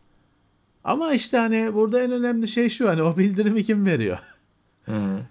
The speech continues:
Speaker 1: En önemli şey şu, mesh sistemi mi veriyor? O zaman hani router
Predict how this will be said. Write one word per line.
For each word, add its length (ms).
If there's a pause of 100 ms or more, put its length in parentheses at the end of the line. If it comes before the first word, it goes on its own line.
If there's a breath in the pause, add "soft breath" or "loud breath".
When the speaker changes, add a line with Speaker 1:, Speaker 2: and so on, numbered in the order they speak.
Speaker 1:
En 180
önemli 440
şey 240
şu, 160
mesh 220
sistemi 520
mi 200
veriyor? 400 (100)
O 140
zaman 280
hani 320
router 320